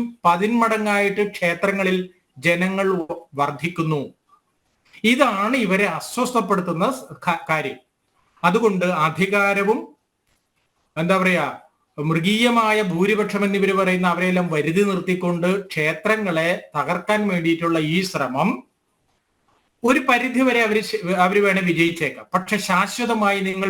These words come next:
വിജയിക്കില്ല എന്ന കാര്യം വ്യക്തമാണ്. അതിനൊരു ചെറിയ ഉദാഹരണമാണ്, ആയിരത്തി തൊള്ളായിരത്തി എൺപതുകളുടെ തുടക്കത്തിൽ ക്ഷേത്രങ്ങളിൽ രാമായണം വായിക്കണമെന്ന് പറഞ്ഞപ്പോൾ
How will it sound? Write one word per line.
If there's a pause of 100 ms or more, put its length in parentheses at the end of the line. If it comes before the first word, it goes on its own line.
(120)
വിജയിക്കില്ല (100)
എന്ന
കാര്യം (260)
വ്യക്തമാണ്. (340)
അതിനൊരു (100)
ചെറിയ
ഉദാഹരണമാണ്, (1300)
ആയിരത്തി
തൊള്ളായിരത്തി (140)
എൺപതുകളുടെ
തുടക്കത്തിൽ (640)
ക്ഷേത്രങ്ങളിൽ (140)
രാമായണം
വായിക്കണമെന്ന്
പറഞ്ഞപ്പോൾ